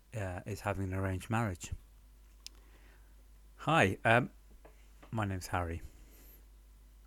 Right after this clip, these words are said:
and this is kind of my story. I'm sort of exfoliating my life from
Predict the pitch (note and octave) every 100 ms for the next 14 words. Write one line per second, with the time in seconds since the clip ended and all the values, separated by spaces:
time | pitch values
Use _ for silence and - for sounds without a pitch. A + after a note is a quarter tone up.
0 | - - G2+ F2+ E2+ E2 - - - F#3
1 | - - F#2 E2+ F2 F2 F2 - G2 F2+
2 | E2 E2 - - - - - - - -
3 | - - - F#2 - A2 F#2 F#2+ - -
4 | - G#2 G2 F2+ F2 F2 F#2 E2+ E2+ F2
5 | E2 - - - - - - E2+ E2+